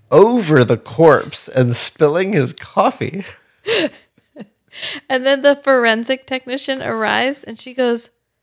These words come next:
Speaker 2: "You're supposed to notify forensics at the same time as homicide," implying that there was a homicide called in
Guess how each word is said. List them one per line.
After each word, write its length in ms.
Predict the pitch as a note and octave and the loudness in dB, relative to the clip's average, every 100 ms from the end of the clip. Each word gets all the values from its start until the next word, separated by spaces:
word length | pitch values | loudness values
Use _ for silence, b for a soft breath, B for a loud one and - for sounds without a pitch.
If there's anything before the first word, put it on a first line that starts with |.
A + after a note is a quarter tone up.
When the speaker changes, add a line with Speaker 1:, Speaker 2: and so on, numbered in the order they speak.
| _ _ _ _ - | _ _ _ _ -4
Speaker 2:
"You're 140 | B3+ | -2
supposed 520 | - D4 - D4 C#4+ | -2 -6 2 2 2
to 80 | C#4 | -4
notify 520 | C4+ C4+ C4+ C4+ B3+ | 0 0 0 0 0
forensics 720 | B3+ B3+ C4 C4+ C#4 G#3+ G3 - | 0 0 0 0 -2 -6 -6 -8
at 180 | G#3+ - | -8 -8
the 120 | G#3+ | -4
same 400 | - A#3+ A#3 A#3+ | -2 0 -2 -4
time 300 | A#3+ A#3+ A#3 | -4 -4 -4
as 120 | A3+ - | -6 -6
homicide," 720 | B3+ D4 D4 A3+ D3+ - - _ _ _ _ _ | -4 -2 -2 -4 -6 -8 -14 _ _ _ _ _
implying 920 | A#3+ C4 - D#4+ F4+ E4 G#3+ F#3+ G3+ _ _ _ _ - | -6 -6 -4 -4 -2 -2 -4 -4 -10 _ _ _ _ -6
that 280 | G#3 G#3+ A3 | -4 -4 -4
there 140 | G#3+ | -6
was 140 | A3+ A3+ | -4 -4
a 140 | G#3 | -4
homicide 680 | G3 A3+ A#3+ C4 G#3+ F#3+ F#3 | -6 -8 -6 -6 -6 -6 -8
called 300 | G3 F#3 F#3 | -6 -4 -4
in 260 | F3+ F#3 | -6 -8